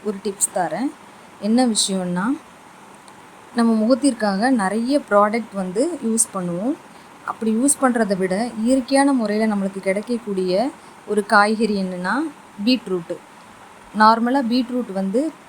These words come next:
பொரியலோ கூட்டோ வச்சு சாப்பிடுவோம். அதை நிறைய பேர் அவாய்ட் பண்ணுவாங்க. ஜூஸ் குடிக்கிறதுக்கு கூட அவாய்ட் பண்ணுவாங்க. ஆனா இது கொஞ்சம் வித்தியாசமா, இந்த ஜூஸ் எப்படின்னா, பீட்ரூட்டு உங்களுக்கு எவ்வளோ தேவையோ ஜூஸ் போடுறதுக்கு அப்படி எடுத்துக்கோங்க.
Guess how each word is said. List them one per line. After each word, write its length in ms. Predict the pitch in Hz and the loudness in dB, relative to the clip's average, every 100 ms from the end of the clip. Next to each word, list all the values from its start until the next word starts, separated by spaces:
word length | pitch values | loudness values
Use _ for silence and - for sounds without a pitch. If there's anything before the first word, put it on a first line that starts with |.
| - - - - | -20 -20 -18 0
பொரியலோ 440 | 226 233 214 202 240 - | 2 4 2 0 -2 -2
கூட்டோ 360 | 233 233 233 | -2 0 0
வச்சு 300 | 214 196 - 233 | 0 -2 -2 2
சாப்பிடுவோம். 540 | 202 185 175 175 247 - - | 2 2 -4 -4 -4 -6 -2
அதை 200 | 208 208 | 0 2
நிறைய 320 | 190 208 254 | 2 2 2
பேர் 140 | 240 | 2
அவாய்ட் 340 | 202 185 220 226 | 2 2 0 0
பண்ணுவாங்க. 460 | 208 185 175 180 254 262 - - - - 196 196 | -4 -4 -4 -2 -4 -6 -18 -20 -20 -20 -10 -2
ஜூஸ் 280 | 254 311 - 277 | 0 2 0 -2
குடிக்கிறதுக்கு 500 | 247 240 214 196 196 | 0 0 -2 -4 -2
கூட 240 | 277 269 | 2 2
அவாய்ட் 220 | 202 226 226 | 2 0 -2
பண்ணுவாங்க. 500 | 196 180 170 170 175 269 254 | -4 -2 -2 -2 -2 -2 -2
ஆனா 240 | - 262 370 | 0 0 2
இது 280 | 254 247 | -2 -4
கொஞ்சம் 240 | 254 226 208 | -2 -2 -2
வித்தியாசமா, 760 | 202 233 240 226 185 185 254 - - - - 214 | -4 0 0 0 -4 -4 -4 -4 -16 -20 -20 -2
இந்த 240 | 226 208 | 0 0
ஜூஸ் 220 | 262 269 | -2 -2
எப்படின்னா, 500 | 208 196 214 196 185 277 - - - - 202 | -4 -2 -2 -2 -2 -4 -6 -18 -20 -8 0
பீட்ரூட்டு 640 | 285 285 233 202 254 330 - - 220 | 0 2 -4 -2 -2 -2 -6 -14 -6
உங்களுக்கு 320 | 220 220 208 | -2 0 -2
எவ்வளோ 220 | 226 285 | 0 -2
தேவையோ 600 | 214 208 214 202 254 359 202 | 0 -2 -2 -2 -2 -4 -4
ஜூஸ் 260 | 233 247 - | -4 -2 0
போடுறதுக்கு 400 | 208 196 190 349 381 - | -2 0 -2 0 -2 0
அப்படி 320 | 196 208 196 | -2 0 -2
எடுத்துக்கோங்க. 640 | 190 208 233 190 170 196 | -4 -8 -6 -6 -2 -2